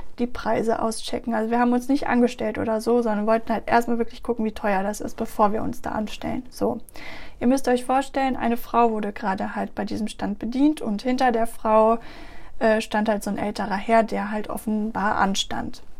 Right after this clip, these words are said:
Und er hatte gedacht, wir würden uns auch anstellen und hat uns angemotzt, so, äh.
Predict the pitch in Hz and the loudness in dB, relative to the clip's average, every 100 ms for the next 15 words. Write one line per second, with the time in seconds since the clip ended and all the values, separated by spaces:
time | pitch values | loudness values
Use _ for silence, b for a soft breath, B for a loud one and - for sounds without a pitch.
0 | - - 247 247 240 247 247 247 233 226 | -6 -2 0 4 4 4 2 0 0 0
1 | 226 - - 233 208 202 208 214 - 240 | -2 -6 2 4 4 0 0 -4 -2 0
2 | 247 - - 277 302 202 190 - 202 202 | -2 -4 4 4 6 0 0 -4 -2 0
3 | 233 254 B B B B B - 247 233 | 0 -2 B B B B B -4 2 2
4 | - - - - - 294 294 - 226 214 | 2 -10 -12 -12 -4 -4 -4 -4 -4 -4
5 | - - 262 330 269 254 226 220 208 - | -6 -2 4 6 8 8 6 6 4 2
6 | - 247 320 330 330 320 311 | -6 -4 6 8 8 6 2